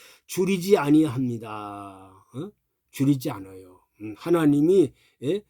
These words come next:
먹을 것, 예, 다 공급해 준다는 거예요. 그래서 거물말 시대가 되면은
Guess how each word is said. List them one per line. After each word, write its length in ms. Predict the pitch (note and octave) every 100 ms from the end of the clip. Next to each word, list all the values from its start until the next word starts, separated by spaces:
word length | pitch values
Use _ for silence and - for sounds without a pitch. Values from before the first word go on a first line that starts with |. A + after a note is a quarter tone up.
| -
먹을 480 | A#2 D3 D3+ D3+
것, 320 | - E3+ C3 - _ _
예, 180 | B2+ G3+ _ _ -
다 540 | - - - A#2 A2+
공급해 440 | - C#3 C3 B2 A#2+
준다는 320 | A#2 G#2 G2
거예요. 120 | G2
그래서 300 | C3 F3 E3 - - _
거물말 600 | - D#3+ G3+ G#3 G#3 G3+
시대가 420 | - E3 F#3 F3+
되면은 540 | F3 E3+ F3 F3+ G3